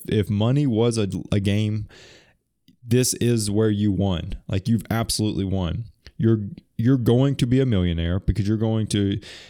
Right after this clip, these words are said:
at this point, if you've done all this hard work, you're not gonna just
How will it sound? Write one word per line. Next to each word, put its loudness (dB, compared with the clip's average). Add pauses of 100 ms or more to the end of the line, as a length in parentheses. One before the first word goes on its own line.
at 0
this 2
point, 0
if -6
you've -4
done -2
all 0
this -2
hard -2
work, -2 (260)
you're 2
not 0
gonna 2
just 0